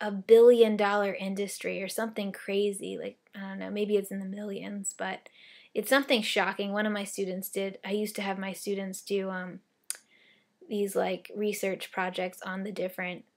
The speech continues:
vitamins and minerals, and one of my students came back with numbers about chromium picolinate. The market for chromium picolinate in, um,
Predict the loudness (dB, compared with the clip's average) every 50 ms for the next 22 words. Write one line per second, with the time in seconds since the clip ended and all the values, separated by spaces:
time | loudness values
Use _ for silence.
0 | _ _ _ _ _ _ -4 -2 0 0 0 -2 -4 -6 -6 -4 0 2 2 4
1 | 6 6 6 8 8 6 6 4 0 -4 -4 -4 -4 -4 -4 -4 -6 -6 -8 -8
2 | -8 -6 -6 -6 -6 -8 -8 -8 -8 -8 -10 -10 -10 -8 -6 -6 -6 -6 -6 -8
3 | -10 -10 -10 -10 -8 -8 -6 -6 -6 -6 -6 -6 -6 -4 -4 -6 -6 -8 -12 -20
4 | -20 -20 -20 -20 -20 0 2 4 6 6 6 4 2 2 0 -2 -4 0 2 4
5 | 4 4 4 0 -2 -2 -2 -4 -2 0 2 2 2 2 2 0 -2 -2 -4 -6
6 | -10 -12 -10 -8 -8 -6 -4 -4 -6 -6 -8 -10 -14 -12 -8 -6 -6 -4 -4 -6
7 | -8 -8 -10 -10 -10 -8 -8 -8 -8 -8 -8 -10 -12